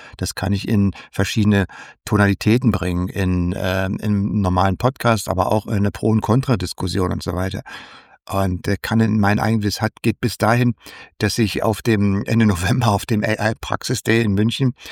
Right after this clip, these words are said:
äh, mir mal eine Zusammenfassung habe geben lassen von, von einer, ich glaube, es war ein Copilot-Thema. Und da ich da in München war, habe ich dann gesagt, „Ja, bitte streue ein bisschen lokalen bayerischen, äh,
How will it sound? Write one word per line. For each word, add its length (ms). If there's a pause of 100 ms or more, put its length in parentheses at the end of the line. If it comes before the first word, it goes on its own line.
(360)
äh, 280
mir 240
mal 100
eine 160
Zusammenfassung 800 (560)
habe 320
geben 260
lassen 300
von, 340
von 280
einer, 480 (280)
ich 120
glaube, 200
es 120
war 120
ein 220 (160)
Copilot-Thema. 760 (500)
Und 260
da 120
ich 100
da 120
in 80
München 360
war, 160
habe 120
ich 60
dann 140
gesagt, 340 (260)
„Ja, 120
bitte 240
streue 300
ein 100
bisschen 460
lokalen 640
bayerischen, 720
äh, 320